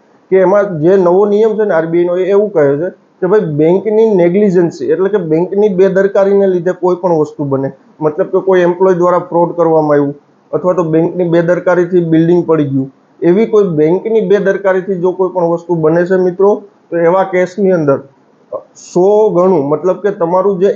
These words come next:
એન્યુઅલ રેન્ટ છે, તમારું જે વાર્ષિક ભાડું છે લોકરનું, એના સો ગણા સુધી તમને કોમ્પેન્સેશન બેંક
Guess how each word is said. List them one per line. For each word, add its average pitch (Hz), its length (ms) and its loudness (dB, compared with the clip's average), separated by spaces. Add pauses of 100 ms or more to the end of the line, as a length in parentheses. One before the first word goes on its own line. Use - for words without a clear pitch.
એન્યુઅલ 196 360 4
રેન્ટ 160 280 0
છે, 143 160 -8
તમારું 170 380 -2
જે 185 60 0
વાર્ષિક 156 520 -2 (140)
ભાડું 156 300 0
છે 143 140 -2
લોકરનું, 147 520 -2 (280)
એના 185 140 0
સો 185 400 2
ગણા 196 220 2
સુધી 196 260 -2
તમને 180 260 -4
કોમ્પેન્સેશન 175 840 -4
બેંક 170 280 0